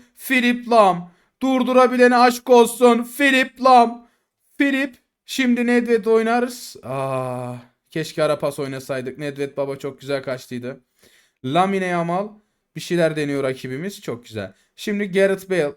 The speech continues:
indirir oradan, alır, verir Griezmann. Griezmann'dan şimdi Ito. Ito. Ito. Ito. Şöyle.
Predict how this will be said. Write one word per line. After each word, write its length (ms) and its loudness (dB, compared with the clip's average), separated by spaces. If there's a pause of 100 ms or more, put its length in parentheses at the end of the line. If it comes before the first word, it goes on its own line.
indirir 420 -4
oradan, 460 -2
alır, 540 -4
verir 380 -2
Griezmann. 640 -6
Griezmann'dan 640 -2
şimdi 380 -8
Ito. 440 -8 (320)
Ito. 560 -4 (920)
Ito. 520 -4
Ito. 520 -6 (920)
Şöyle. 640 -2